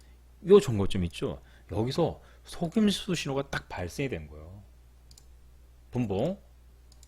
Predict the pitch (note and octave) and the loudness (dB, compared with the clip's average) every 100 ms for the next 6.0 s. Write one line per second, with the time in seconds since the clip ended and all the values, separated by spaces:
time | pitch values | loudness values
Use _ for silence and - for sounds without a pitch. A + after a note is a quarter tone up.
0 | - - - - A2 D#3+ D3+ F#2 D#2 - | -20 -20 -12 -8 -2 0 0 -2 -4 -4
1 | G2+ F3+ G3 - - - - - - - | -2 -2 -6 -16 -20 -20 -20 -20 -6 4
2 | B2 C#3+ E3 E3+ F3+ E3+ E3+ E3 D#3+ D#3 | 8 8 6 2 0 2 2 0 -2 -2
3 | D#3 - D#3+ D3 B2+ A#2+ F#3+ G3+ - - | -2 0 0 2 2 6 4 4 -6 -20
4 | - - - - A3 G#3 E3+ G3 - - | -20 -12 -2 2 4 4 4 0 -6 -4
5 | - G#3+ G#3 G3+ G3 D#3 C#3+ F3+ G3 | 2 4 4 2 4 4 6 4 2